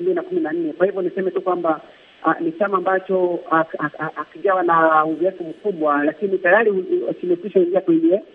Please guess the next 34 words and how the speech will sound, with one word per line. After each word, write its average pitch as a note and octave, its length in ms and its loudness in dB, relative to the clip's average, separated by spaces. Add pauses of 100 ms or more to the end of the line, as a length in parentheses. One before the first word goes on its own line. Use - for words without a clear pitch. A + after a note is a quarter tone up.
(260)
ah, D#3 160 2
shirikisho F3+ 500 -2
la E3+ 80 4
vyama F3+ 240 0
vya D#3+ 120 -4
kisiasa, E3+ 500 0
kwa D#3 120 -8
sababu F3 680 0
awali F#3 380 2
kilipata E3+ 400 0
usajili, E3+ 380 -2
kulikuwepo F#3 400 -2
na E3 80 -2
shirikisho F3+ 360 -4
la E3 80 4
vyama F3 120 -2
vya D#3+ 100 -6
kisiasa F3+ 280 -4
kumi F#3 180 -6
na E3+ 80 0
kimoja G3+ 460 0 (420)
na D#4+ 120 4
sasa F4+ 120 2
hivi F3 200 2
ni E4+ 120 0
vyama E4+ 200 2
kumi E4+ 200 -2
na D#4+ 80 0
mbili F4 200 4
ambavyo E4 260 -2
vimekubalika F3 460 0
kisia-, - 320 -2
ki-, - 160 -4
ki-, - 160 -6